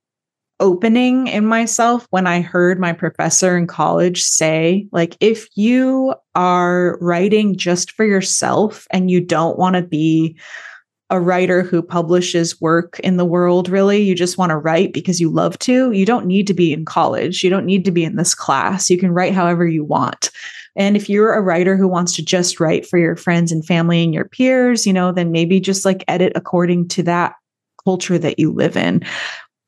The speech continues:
If you are someone who wants to write for everyone, then you have to gather as many tools as possible. And it's an incredible discipline that you have to build in order to try to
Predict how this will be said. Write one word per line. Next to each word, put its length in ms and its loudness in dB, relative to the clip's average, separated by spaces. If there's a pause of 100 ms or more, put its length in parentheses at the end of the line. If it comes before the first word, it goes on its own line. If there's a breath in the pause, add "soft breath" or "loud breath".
(160)
If 200 0
you 160 2
are 100 0
someone 320 0
who 120 4
wants 260 0
to 80 -4
write 320 0 (200)
for 220 -2
everyone, 760 0
then 200 0
you 100 2
have 320 -2
to 120 0
gather 440 0
as 160 2
many 220 0
tools 400 0
as 100 -4
possible. 760 0
And 320 0
it's 320 0
an 140 4
incredible 680 0
discipline 560 -2
that 100 -4
you 120 2
have 180 -4
to 100 -6
build 320 0
in 80 0
order 300 0
to 160 -4
try 320 0
to 200 0